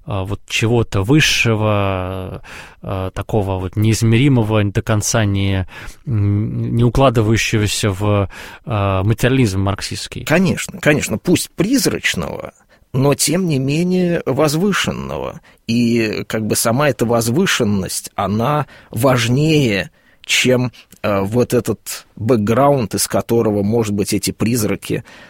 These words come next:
Speaker 2: э, как Ницше говорил, да, об этих ценностях, да, происходят. Может, оно и происходит из этих, так сказать, низших вещей, но их возвышенность этим не отменяется. А,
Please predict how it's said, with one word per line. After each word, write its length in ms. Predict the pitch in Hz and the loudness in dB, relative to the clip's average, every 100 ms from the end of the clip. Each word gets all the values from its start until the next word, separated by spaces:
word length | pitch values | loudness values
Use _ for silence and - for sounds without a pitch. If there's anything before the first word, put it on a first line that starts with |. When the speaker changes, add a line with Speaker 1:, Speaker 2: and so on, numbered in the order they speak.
| _ - | _ -6
Speaker 2:
э, 300 | 80 69 64 | -4 -4 -4
как 220 | 87 - | -6 -4
Ницше 360 | 90 - - - | -6 -4 -8 -6
говорил, 520 | 80 78 78 67 71 | -6 -6 -6 -8 -8
да, 220 | 82 82 | -8 -6
об 120 | 87 69 | -6 -6
этих 220 | - - | -10 -10
ценностях, 640 | - 90 82 - - - - | -8 -8 -8 -12 -8 -10 -8
да, 160 | 95 98 | -8 -6
происходят. 600 | 110 104 104 - 107 - | -2 -2 -2 -2 -2 -2
Может, 260 | 107 - | -2 0
оно 160 | 113 113 | 0 0
и 40 | 98 | -2
происходит 640 | 113 107 - 240 185 120 | -2 -2 0 0 0 0
из 120 | 113 | 0
этих, 400 | 110 - - - - - | -2 -4 -10 -12 -20 -10
так 160 | 82 - | -8 -6
сказать, 260 | - 90 | -4 -2
низших 540 | 110 98 - - - - - | -2 -2 -4 -6 -10 -20 -8
вещей, 500 | 98 120 - - - | -4 -2 -2 -4 -6
но 320 | 65 90 107 - - - - | -6 -4 -4 -6 -18 -18 -10
их 200 | - - | -6 -2
возвышенность 720 | 120 120 143 113 - 170 - | 0 0 0 0 0 -2 0
этим 260 | 151 - 147 | 0 0 0
не 80 | 147 | 0
отменяется. 800 | 143 160 170 135 - - - - _ - - - - - - | 0 0 0 0 -4 -10 -12 -14 _ -18 -16 -14 -18 -20 -12
А, 500 | - 110 110 104 104 | -4 0 0 0 0